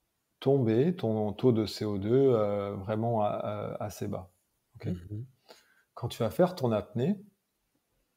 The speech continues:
Speaker 1: ça va être plus de temps qu'en temps normal pour que ces deux lignes se recroisent. Il faut savoir que quand ces deux lignes se croisent, théoriquement,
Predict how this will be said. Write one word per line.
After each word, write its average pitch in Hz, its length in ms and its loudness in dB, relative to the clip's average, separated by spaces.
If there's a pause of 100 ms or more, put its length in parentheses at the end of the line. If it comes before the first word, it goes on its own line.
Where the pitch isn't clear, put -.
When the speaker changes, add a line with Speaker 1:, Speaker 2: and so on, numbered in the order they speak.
(200)
Speaker 1:
ça - 200 -4
va 113 140 0
être - 220 -6 (160)
plus 185 360 2
de 131 120 6
temps 123 420 -2 (400)
qu'en 101 160 -8
temps 101 140 -4
normal 117 420 -2 (680)
pour 131 180 2
que 120 140 0
ces 107 160 -4
deux 113 160 6
lignes 151 220 8
se - 120 -2
recroisent. 110 560 -2 (880)
Il - 100 -20
faut - 80 -8
savoir 170 260 6
que - 60 0
quand 123 160 0
ces 113 160 -6
deux 104 160 0
lignes 123 220 0
se 127 100 -8
croisent, - 520 -8 (420)
théoriquement, 117 720 0